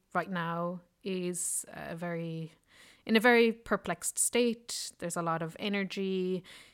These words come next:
in fluctuation. Um, there's a lot of change going on. So the only thing I would recommend is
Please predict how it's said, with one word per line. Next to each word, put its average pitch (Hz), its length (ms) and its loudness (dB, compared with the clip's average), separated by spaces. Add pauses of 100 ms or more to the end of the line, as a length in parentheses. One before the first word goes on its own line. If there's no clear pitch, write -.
in 196 120 -4
fluctuation. 233 1120 2 (320)
Um, 175 380 -2
there's 185 140 -6
a - 20 -6
lot 170 140 0
of 165 100 -10
change 233 340 0
going 208 240 -2
on. 185 360 -4
So 180 640 -2
the 190 100 -2
only 202 140 -2
thing 220 160 -2
I 190 80 -2
would 185 180 -4
recommend 165 760 -8
is 160 460 -8